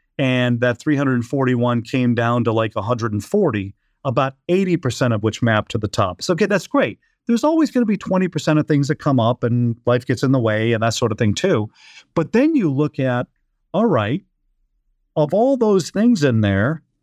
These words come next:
how many, if we do them all, do we actually get the benefit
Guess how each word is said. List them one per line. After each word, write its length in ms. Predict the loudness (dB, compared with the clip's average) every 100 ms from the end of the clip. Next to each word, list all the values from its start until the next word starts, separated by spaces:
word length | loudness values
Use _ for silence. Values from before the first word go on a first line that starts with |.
| _ _ _ _
how 280 | -4 0 0
many, 200 | 2 0
if 100 | 2
we 120 | 0
do 280 | 0 0 2
them 200 | 2 2
all, 380 | 0 -2 -4 -10 _ _ _ _ _ -6
do 160 | -2 0
we 260 | 2 2
actually 400 | 2 0 0 -2
get 300 | 2 0 0
the 60 | -4
benefit 640 | 0 0 0 0 -2 -2